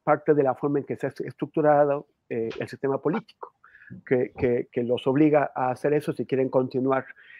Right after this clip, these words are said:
en la administración pública o, o en los cargos de elección popular. Pero aquí no se estaba esperando, a lo, está, o sea, no, t-, tiene apenas dos años y cacho en el cargo, o sea, tiene, tiene dos años y dos meses de haber tomado el, el, el poder.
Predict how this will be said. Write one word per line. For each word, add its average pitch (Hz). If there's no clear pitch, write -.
en 135
la 131
administración 131
pública 127
o, 127
o 120
en 120
los 117
cargos 131
de 123
elección 117
popular. -
Pero 175
aquí 180
no 254
se -
estaba 233
esperando, 220
a -
lo, 147
está, 185
o -
sea, 160
no, 196
t-, -
tiene 208
apenas 214
dos 202
años 202
y 135
cacho 127
en 113
el 110
cargo, 107
o 104
sea, 113
tiene, 170
tiene 170
dos 175
años 180
y 151
dos 156
meses 170
de 143
haber 151
tomado 147
el, 123
el, 113
el 110
poder. 139